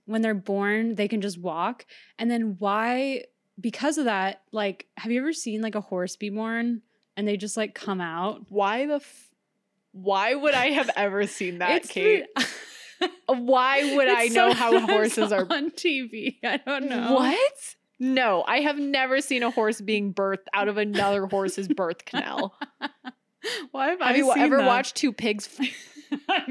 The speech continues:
Speaker 1: feel like you have. <laughs>
Speaker 2: I have not. I have not.
Speaker 1: Okay, I don't know. I feel like I've seen it. I, okay, there's, like, movies, like, arty movies where they'll be like,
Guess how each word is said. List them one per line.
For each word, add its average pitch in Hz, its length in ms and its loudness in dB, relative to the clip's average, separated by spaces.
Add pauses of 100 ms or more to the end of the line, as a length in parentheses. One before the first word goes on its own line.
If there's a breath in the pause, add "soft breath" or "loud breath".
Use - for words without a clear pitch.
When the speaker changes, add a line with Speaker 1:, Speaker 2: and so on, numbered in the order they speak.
Speaker 1:
feel 262 120 -6
like - 220 -10
you 240 180 6
have. - 280 -4
<laughs> - 40 -10
Speaker 2:
I 277 800 0
have 415 320 2
not. 359 440 6
I - 220 2
have 320 200 -2
not. 247 520 -2 (800 loud breath)
Speaker 1:
Okay, 302 380 2 (100)
I 294 100 2
don't 381 160 6
know. 233 280 2
I 254 140 0
feel 359 180 2
like 427 140 2
I've 370 140 2
seen 269 260 2
it. 254 240 0 (480 soft breath)
I, - 400 -8
okay, 262 300 2
there's, 302 220 -2
like, 370 140 0
movies, 233 760 2
like, 220 240 -4
arty 208 320 0
movies 196 540 -2
where 196 180 -2
they'll 196 160 -2
be 196 140 -2
like, 190 240 -4